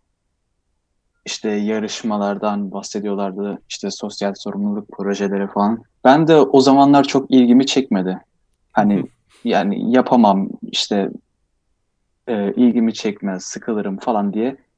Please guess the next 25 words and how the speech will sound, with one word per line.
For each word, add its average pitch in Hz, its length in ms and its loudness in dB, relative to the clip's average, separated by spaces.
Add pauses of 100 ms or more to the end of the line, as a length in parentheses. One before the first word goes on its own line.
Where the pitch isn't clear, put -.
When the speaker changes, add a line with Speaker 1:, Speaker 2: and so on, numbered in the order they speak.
(140)
Speaker 1:
hiç 135 220 0
şey - 120 0
yapmadım, - 480 -2
takmadım. 120 520 -6 (920)
Ama, 156 460 2 (120)
e, 113 360 0
bir 131 120 4
iki 135 200 -6
hafta 156 240 -4
sonra 120 400 -2
falan 120 360 -4
işte 107 380 -4
sınıftaki 117 560 -4
arkadaşlarım, 110 680 -2
okuldaki 107 460 -6
arkadaşlarım 107 580 -6
falan 120 180 -4
sürekli 160 540 -4
F 120 160 -2
R 117 40 -4
C'den 117 340 -4
bahsetmeye 107 480 -6
başladı. 98 380 -6
İşte - 200 -12
şöyleydi, 104 640 -4